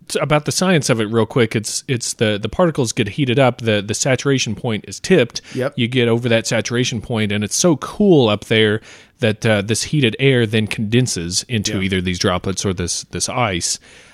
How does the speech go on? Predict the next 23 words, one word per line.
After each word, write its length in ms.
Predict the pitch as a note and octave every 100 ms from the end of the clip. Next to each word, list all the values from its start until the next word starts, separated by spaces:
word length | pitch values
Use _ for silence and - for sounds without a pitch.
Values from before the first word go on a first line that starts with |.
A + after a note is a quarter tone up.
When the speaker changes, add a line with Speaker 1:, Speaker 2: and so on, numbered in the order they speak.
| _ -
Speaker 1:
Um, 380 | G#2+ G#2 G2+ G2+
it's 200 | C3+ -
the 60 |
sa-, 140 | D3 F3+
it, 160 | C#3 C#3+
it's 160 | D#3+ A#2+
dew. 520 | A#2 B2+ E3 F#2 F2 _ -
It's 140 | C3
the 60 | -
same 140 | - C#3+
Speaker 2:
Yep. 80 |
Speaker 1:
thing 120 | D3 B2
that 220 | G2 G2
dew 320 | A#2 B2+ C3+
is 380 | F#2+ G2+ F#2 G2
on 160 | F#2 G#2
the 80 |
ground, 500 | F2+ B2 A#2 E2 E2+ - _
but 120 | A2
it's 120 | G2+ -
in 100 | F#2+
the 120 | -
air. 340 | B2+ C3 C3